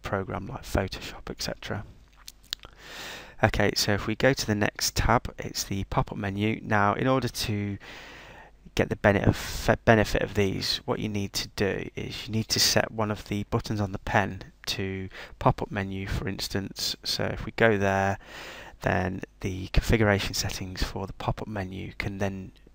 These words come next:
be put into action. Okay, so that is pretty much it for the configuration of the Bamboo tablet. I've sh-, taken you through the installation of the software, which is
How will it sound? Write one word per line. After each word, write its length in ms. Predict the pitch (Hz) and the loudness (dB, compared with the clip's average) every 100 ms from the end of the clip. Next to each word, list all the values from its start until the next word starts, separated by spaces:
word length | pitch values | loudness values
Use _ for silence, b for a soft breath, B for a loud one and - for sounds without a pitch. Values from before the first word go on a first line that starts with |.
| - - | -20 -8
be 300 | 98 92 - - | -6 -6 -8 -6
put 140 | - | -6
into 240 | - - | -6 -6
action. 440 | - - - - - - - - - - - - - _ _ - _ _ _ - B B B B - | -6 -6 -8 -10 -14 -20 -20 -20 -20 -20 -20 -20 -20 _ _ -20 _ _ _ -16 B B B B 6
Okay, 300 | 123 107 98 | 6 6 4
so 260 | - 113 | 4 6
that 220 | 117 143 135 | 8 8 6
is 140 | 123 | 0
pretty 300 | - - 117 | -4 -2 0
much 340 | 107 - - | -2 -2 2
it 160 | 110 - | 2 0
for 480 | - - 104 98 101 | -6 -4 0 0 0
the 220 | 101 98 | 0 -2
configuration 760 | - - - 110 101 101 - 110 | 0 2 4 4 4 2 0 -6
of 80 | 98 | -8
the 100 | 107 | -2
Bamboo 400 | 104 98 95 95 | 0 0 -4 -6
tablet. 480 | - 107 110 107 - B B B B - | -2 0 6 6 4 B B B B 0
I've 240 | 98 98 | 2 2
sh-, 100 | - - - | -2 -4 4
taken 320 | 139 131 110 | 4 4 6
you 80 | 104 | 12
through 380 | - - 101 98 | 12 12 -2 2
the 120 | 104 | 2
installation 580 | 107 - 101 98 - 104 | 2 2 2 2 -2 -6
of 80 | |
the 60 | 104 | -2
software, 600 | - 104 98 - 101 95 | -2 0 -2 -2 -2 -2
which 260 | 117 - | -4 -6
is 140 | 104 | -8